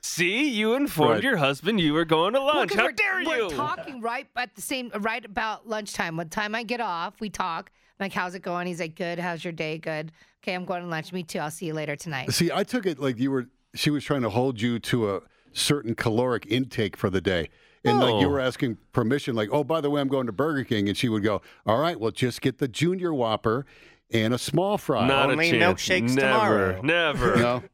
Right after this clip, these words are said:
Speaker 2: Okay. Uh, Randy from Castle Rock, uh, first call on, uh, on the C U new coach. What do you think, Randy?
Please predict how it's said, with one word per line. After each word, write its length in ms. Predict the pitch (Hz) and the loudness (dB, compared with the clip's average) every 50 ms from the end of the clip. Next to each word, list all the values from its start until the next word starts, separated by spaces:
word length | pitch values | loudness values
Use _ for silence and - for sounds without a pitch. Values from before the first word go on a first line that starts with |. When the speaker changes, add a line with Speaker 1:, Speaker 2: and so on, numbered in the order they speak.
| _ _ _ 104 | _ _ _ -2
Speaker 2:
Okay. 320 | 113 113 - 123 101 92 - - _ - - - - - | -2 0 0 0 -2 -2 -6 -12 _ -20 -20 -16 -4 -2
Uh, 220 | 147 147 143 143 139 | 0 2 2 0 0
Randy 320 | 135 170 208 214 196 208 | 0 0 0 2 0 0
from 200 | 190 - 175 135 | 0 -2 -2 0
Castle 360 | - 185 196 208 202 - 185 | 0 0 0 0 0 0 0
Rock, 380 | 156 147 139 127 117 - - - | 0 2 2 0 0 -2 -2 -2
uh, 220 | 175 143 131 123 | 0 2 2 0
first 320 | 110 - - 196 196 - - | 0 0 -2 -2 -2 -2 -2
call 320 | - 190 185 160 139 123 | 0 0 2 2 2 2
on, 280 | 117 117 113 113 113 113 | 2 2 2 2 2 2
uh, 160 | 110 107 107 | 2 2 2
on 280 | 104 113 113 113 113 110 | 2 2 2 2 2 2
the 120 | 107 98 | 0 0
C 200 | - - - 151 151 | 0 0 0 0 2
U 180 | 143 143 139 131 | 0 0 0 0
new 180 | 123 131 135 | -2 -2 -2
coach. 340 | - - - 127 107 98 - | -2 0 0 0 0 0 0
What 120 | - 151 156 | 0 0 0
do 40 | |
you 60 | 160 139 | -2 -2
think, 240 | - 151 123 101 | -2 -2 -2 0
Randy? 360 | 95 104 101 104 101 104 - | 0 0 2 2 0 0 -2